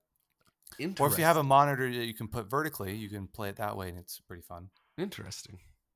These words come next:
Speaker 2: Yep.
Speaker 1: So, we don't have any listener letters again, because we don't.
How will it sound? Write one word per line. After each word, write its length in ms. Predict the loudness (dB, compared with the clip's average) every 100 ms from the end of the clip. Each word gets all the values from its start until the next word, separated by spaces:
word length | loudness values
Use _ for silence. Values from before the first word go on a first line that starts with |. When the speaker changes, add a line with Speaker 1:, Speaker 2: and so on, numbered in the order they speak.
| _ _ -18
Speaker 2:
Yep. 140 | -18 _ _ _ _ _ _ -20 -20 -10
Speaker 1:
So, 480 | 2 4 4 2 -10 _ _ -6
we 160 | 2
don't 120 | 4 4
have 100 | 2
any 100 | 0
listener 340 | -2 -2 -2
letters 300 | -2 -2 -4
again, 380 | -6 -6 -8 -12 _ _ _
because 460 | -10 -8 -8 -10 -14
we 180 | -12 -8
don't. 240 | -6 -6